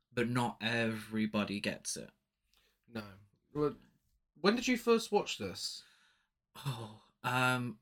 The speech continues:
Speaker 1: I r-, randomly recorded it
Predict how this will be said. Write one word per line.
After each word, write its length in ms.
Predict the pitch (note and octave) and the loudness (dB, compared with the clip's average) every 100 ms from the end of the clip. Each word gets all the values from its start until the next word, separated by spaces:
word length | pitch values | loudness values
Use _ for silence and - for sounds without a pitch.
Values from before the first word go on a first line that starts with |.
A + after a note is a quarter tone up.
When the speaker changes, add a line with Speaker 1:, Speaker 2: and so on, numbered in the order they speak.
| _ _ _ _ _ | _ _ _ _ _
Speaker 1:
I 400 | C#3+ E3+ F#3+ G3 | 6 8 8 6
r-, 240 | D3+ D3 - - | 4 0 -4 -2
randomly 640 | D3 D#3 F#3+ G3 F3+ F3 | 6 6 6 2 2 2
recorded 640 | D#3 D3+ - D3+ C3+ A2+ G#2 | 0 -2 2 4 4 2 0
it 260 | G2 G2 | 0 -2